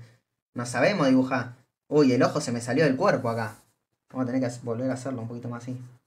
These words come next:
<laughs> Full visco. Ahí va.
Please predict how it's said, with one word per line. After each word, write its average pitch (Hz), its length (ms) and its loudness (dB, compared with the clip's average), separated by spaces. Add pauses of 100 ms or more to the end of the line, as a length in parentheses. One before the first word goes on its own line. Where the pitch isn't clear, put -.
(220)
<laughs> - 2750 -6
Full 175 200 0
visco. 165 580 -6 (4000)
Ahí 127 160 2
va. 156 400 4